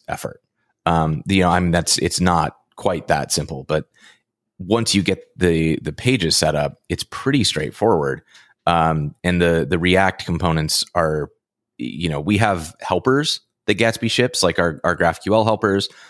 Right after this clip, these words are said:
We have helpers for links and images. But for the most part, everything that you're writing is just React. And, you know, you can use, like, we use Formic, we use various design systems. We've, um, we've seen people pull in all of the different flavors of,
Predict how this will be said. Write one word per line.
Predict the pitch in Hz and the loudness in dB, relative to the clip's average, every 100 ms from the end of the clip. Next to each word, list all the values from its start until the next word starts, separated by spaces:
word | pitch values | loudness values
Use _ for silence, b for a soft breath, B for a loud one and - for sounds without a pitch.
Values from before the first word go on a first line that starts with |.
| B _ | B _
We | 92 | 0
have | 90 87 | 0 2
helpers | 92 92 85 | -2 0 -2
for | - 85 | 0 0
links | 85 87 - | 2 0 -2
and | 82 | -2
images. | 90 92 82 85 82 - B B _ | 0 0 0 -2 -2 -8 B B _
But | - 101 | -4 -2
for | - 160 | 0 2
the | 185 | 4
most | 143 147 - | 2 2 -2
part, | 92 85 - - | -2 -4 -8 -2
everything | 101 113 117 113 | 2 2 2 2
that | 101 | 4
you're | 90 | 2
writing | 85 92 85 78 | 2 2 0 -2
is | 76 | -2
just | - 78 - | -2 -2 -4
React. | 80 71 - - - - | -6 -6 -10 -16 -20 -2
And, | 90 85 85 | 2 2 2
you | 82 | 0
know, | 82 | 0
you | 85 90 | 0 0
can | 87 | 0
use, | 82 82 78 - b b - | 0 2 0 -2 b b -4
like, | 82 | 0
we | 95 | 2
use | 95 92 87 | 4 4 2
Formic, | - 87 87 87 - | 2 2 4 2 0
we | 85 | 2
use | 87 85 85 85 80 - - | 4 4 4 4 2 0 -2
various | 87 85 82 | 0 2 0
design | - 80 82 82 | -2 -2 0 0
systems. | - 80 - 82 80 80 | 0 -2 0 -2 -2 -2
We've, | 82 80 80 80 71 | -2 0 0 -2 -4
um, | 78 80 76 76 | -2 -2 -2 -4
we've | 82 80 | -2 0
seen | 87 85 | 0 0
people | 82 80 76 | -2 -4 -2
pull | 85 80 | 0 2
in | 78 78 - b b b b | 0 -2 -6 b b b b
all | - 98 95 | 0 2 2
of | 82 | 0
the | |
different | 82 - 78 | -2 -2 -2
flavors | - 85 80 82 82 | 0 2 2 2 2
of, | 82 76 - | 0 -2 -10